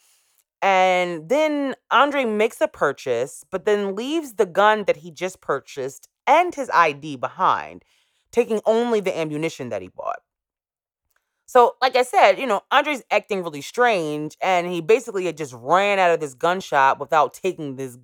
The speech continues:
the gun that he just bought and his I D. And so the police, based on that behavior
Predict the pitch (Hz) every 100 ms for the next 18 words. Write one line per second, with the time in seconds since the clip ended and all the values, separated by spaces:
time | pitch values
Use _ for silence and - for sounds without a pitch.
0 | _ 139 127 208 175 143 127 123 110 127
1 | 117 - _ - - 170 156 143 - 135
2 | 123 127 294 135 73 - _ _ _ _
3 | - - 220 151 220 220 285 480 466 269
4 | 254 - _ 180 226 233 220 190 190 180
5 | 160 156 156 175 143 160 156 208 202 165
6 | 143 131 127